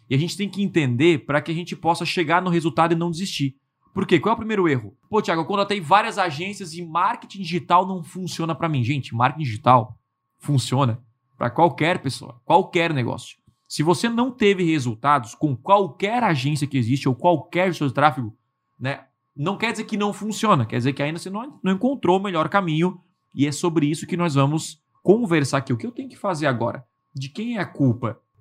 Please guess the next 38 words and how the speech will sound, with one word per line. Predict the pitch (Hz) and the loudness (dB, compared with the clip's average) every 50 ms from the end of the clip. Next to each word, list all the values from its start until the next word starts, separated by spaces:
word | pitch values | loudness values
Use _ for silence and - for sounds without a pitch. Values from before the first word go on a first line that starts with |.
| _ _ | _ _
E | 143 165 | 0 0
a | 175 | 2
primeira | - 202 202 262 277 269 | 2 2 0 2 2 2
coisa | - - 196 160 - | 2 2 2 2 0
que | - | -2
eu | 160 | -4
quero | 143 127 | -2 0
falar | - 131 120 107 113 | 2 4 4 4 2
aqui | - - 156 | 0 -4 -4
como | - - 160 160 165 | -2 -2 0 0 0
gestor | 143 180 175 - - - 175 190 | 0 0 -2 -2 -2 0 0 0
de | 190 185 - | 0 -4 -8
tráfego | - 139 139 143 139 - 123 | -4 0 2 2 2 0 -2
agora | 117 - 131 131 123 | -4 -2 -2 -2 -2
e | - | -2
como | - 143 151 143 123 107 - _ _ _ _ _ | -2 -4 -2 -2 -4 -4 -6 _ _ _ _ _
dono | - 117 107 139 160 180 180 165 | -14 -4 0 0 2 2 0 0
de | 123 131 | 0 0
agência | 110 110 107 131 147 143 - - - - - _ _ _ _ _ _ _ _ _ _ _ - | 0 0 0 0 0 -2 -2 -6 -10 -14 -16 _ _ _ _ _ _ _ _ _ _ _ 2
é | 131 151 | 4 4
o | 139 | 4
seguinte. | - 208 151 120 - - - - - - _ _ _ _ _ _ _ _ _ - | 2 0 -4 -4 -6 -8 -12 -18 -20 -20 _ _ _ _ _ _ _ _ _ -2
Durante | 143 185 254 320 285 - - 208 | 0 2 2 0 0 0 2 2
anos, | 180 208 220 190 143 113 110 - - - - _ _ _ _ _ _ | 2 2 2 0 -2 -4 -8 -10 -14 -18 -20 _ _ _ _ _ _
eu, | - 123 131 131 123 | -2 -2 0 0 -2
eu | - 131 | -4 -4
tenho | - 160 165 156 | -2 -2 -2 -2
agência | 151 139 170 170 - 180 147 | -2 -4 -4 -4 -6 -6 -4
desde | 123 127 160 185 196 170 185 170 | -2 0 -2 -2 -2 -4 -4 -2
dois | 156 151 139 | -2 -2 0
mil | 127 131 131 127 117 113 - - _ - | -2 -2 -2 -2 -2 -4 -8 -12 _ -6
e | 143 151 147 131 123 117 113 | -4 -2 0 2 2 0 0
dez, | 113 110 131 123 123 151 196 220 - - - - - | -2 0 0 2 2 0 -2 -4 -8 -12 -14 -8 -4
né, | 127 135 160 | -2 -2 -2
que | 151 - 135 | -2 -2 -4
existe | 120 123 123 - - 117 110 - | -4 -4 -4 -6 -6 -8 0 2
a | 113 113 | 2 2
Blueberry, | 110 104 120 139 127 120 120 127 143 156 185 214 | 4 2 -2 -2 0 0 0 0 0 0 -2 -6